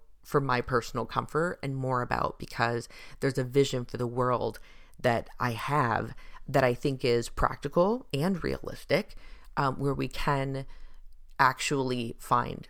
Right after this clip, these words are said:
common ground and get along and relate to each other and create what I'll call a win-win relationship. And instead of a win-win relationship or partnership or business life or home life,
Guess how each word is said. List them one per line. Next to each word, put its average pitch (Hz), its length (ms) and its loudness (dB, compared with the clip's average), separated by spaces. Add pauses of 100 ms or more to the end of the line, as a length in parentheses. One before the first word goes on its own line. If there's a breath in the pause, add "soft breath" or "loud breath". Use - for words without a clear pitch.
common 127 320 2
ground 123 420 -2
and 127 140 -4
get 123 140 0
along 127 380 2 (100)
and 151 400 2
relate 127 300 0
to 123 100 -4
each - 160 -6
other 123 260 -2
and 127 120 -6
create 135 460 2 (340 loud breath)
what 139 160 6
I'll 131 120 4
call 127 460 4
a 139 80 2
win-win 131 1040 2
relationship. - 840 -2 (560 loud breath)
And 147 120 0
instead 147 260 2
of 165 100 2
a 160 60 4
win-win 139 720 2
relationship 139 880 -2
or 123 120 -2
partnership 147 880 -2
or 123 200 -4
business 156 440 0
life - 280 -4
or 131 100 -2
home 151 360 0
life, - 220 -4